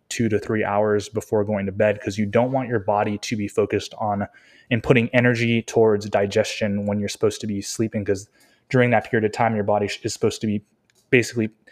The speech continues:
expending its energy towards other areas of your body that need to be healed and regulated. And so you don't wanna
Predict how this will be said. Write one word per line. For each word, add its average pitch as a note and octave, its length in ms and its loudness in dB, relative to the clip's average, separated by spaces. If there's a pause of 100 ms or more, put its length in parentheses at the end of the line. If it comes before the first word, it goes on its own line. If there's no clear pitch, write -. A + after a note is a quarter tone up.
(300)
expending D3 480 4
its A#2 160 2
energy A#2 420 2
towards A2 380 2
other A2+ 200 4
areas G#2+ 540 2
of A2+ 80 -2
your G#2+ 120 0
body G2+ 180 2
that G#2 80 -2
need G2+ 160 -4
to - 80 -14
be G#2+ 160 -4
healed G#2+ 360 0
and G2+ 140 0
regulated. G2+ 640 0 (420)
And A2+ 180 -2
so A2 260 4
you G#2 160 0
don't G#2+ 160 0
wanna G#2 300 -2